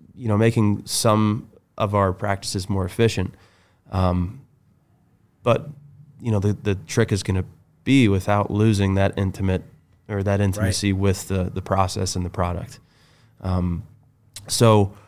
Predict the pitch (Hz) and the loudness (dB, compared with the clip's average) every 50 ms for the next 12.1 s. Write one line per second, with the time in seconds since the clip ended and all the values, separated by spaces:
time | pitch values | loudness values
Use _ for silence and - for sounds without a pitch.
0 | _ _ - - - _ _ - 117 104 98 101 98 98 98 98 95 98 92 - | _ _ -20 -20 -20 _ _ -2 0 2 2 2 2 4 4 4 4 2 0 0
1 | - 104 90 - - - 95 92 90 92 92 90 90 90 95 - _ _ _ - | -2 -4 -4 -4 -6 -6 -6 -4 -4 -4 -6 -6 -8 -10 -12 -16 _ _ _ -20
2 | 95 95 92 90 90 90 101 - - _ _ _ _ _ _ _ _ - - - | -18 -14 -12 -10 -10 -10 -12 -16 -20 _ _ _ _ _ _ _ _ -20 -18 -16
3 | - - 117 110 104 104 101 101 92 98 92 - 110 107 101 98 95 - - - | -8 -2 0 2 2 4 4 4 2 2 0 -2 0 0 0 0 -2 -4 -6 -8
4 | 98 92 - - 98 98 95 92 95 - - - - - - 117 110 101 101 107 | -8 -8 -4 -4 -2 -2 -2 -2 -4 -6 -8 -10 -12 -10 -6 -4 -2 0 0 0
5 | 120 123 135 135 135 135 139 135 127 117 - - - - - 120 120 123 127 131 | 0 0 0 2 4 4 4 4 4 2 0 -2 -8 -14 -10 -2 2 6 6 6
6 | 131 113 - - 120 117 117 117 110 101 101 - - 104 92 - 107 107 104 107 | 6 4 4 2 2 4 4 4 2 2 -2 -2 -2 -2 -2 0 2 2 2 2
7 | 107 104 98 95 90 - - 101 98 98 107 113 135 131 - - _ _ _ _ | 2 2 2 2 0 -2 0 2 2 4 4 2 2 -2 -6 -14 _ _ _ _
8 | _ _ _ _ _ _ _ _ _ - 107 101 95 95 - - - 107 107 101 | _ _ _ _ _ _ _ _ _ 2 2 2 2 2 -4 -4 -2 -2 -2 0
9 | - - 98 95 95 95 95 92 95 - 92 92 90 - - 110 - _ _ _ | -2 -2 -2 0 0 0 0 0 -2 -4 -4 -4 -6 -8 -10 -12 -16 _ _ _
10 | _ _ _ _ - 117 139 139 - 202 233 269 220 87 85 78 - - 113 107 | _ _ _ _ -6 -4 -4 0 0 0 0 0 0 -4 -6 -8 -4 -2 0 0
11 | 101 95 - - 107 98 - - 95 95 92 90 92 90 90 92 90 - - 92 | 0 0 0 0 0 0 0 -2 -4 -2 -2 -2 -2 -4 -4 -6 -6 -8 -8 -10
12 | 98 | -10